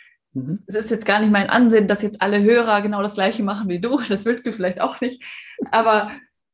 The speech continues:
Speaker 2: diese, diese Freude daran, die soll rüberkommen und die Inspiration, dass die Leute den Weg gehen, der ihnen Freude macht.
Speaker 1: Hm.
Speaker 2: Ja.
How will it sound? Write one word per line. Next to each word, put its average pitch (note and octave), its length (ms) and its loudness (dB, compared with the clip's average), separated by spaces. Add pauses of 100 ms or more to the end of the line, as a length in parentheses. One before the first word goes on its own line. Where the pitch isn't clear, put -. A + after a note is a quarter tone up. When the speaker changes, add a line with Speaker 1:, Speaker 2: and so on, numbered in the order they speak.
(200)
Speaker 2:
diese, G3+ 220 4
diese G#3 220 0
Freude G#3 440 0
daran, F3+ 340 0
die G3 80 -4
soll G3+ 160 0
rüberkommen F3+ 680 -4
und F3 140 -6
die F3+ 80 2
Inspiration, G#3 840 0
dass G3 160 0
die G3+ 120 -6
Leute G3 420 -2 (800)
den A#3 220 2
Weg G#3+ 260 0
gehen, A3 560 -4 (580)
der G#3 140 2
ihnen G3+ 180 0
Freude F#3 320 -2
macht. D#3+ 440 -10 (400)
Speaker 1:
Hm. A2 260 0
Speaker 2:
Ja. - 260 -10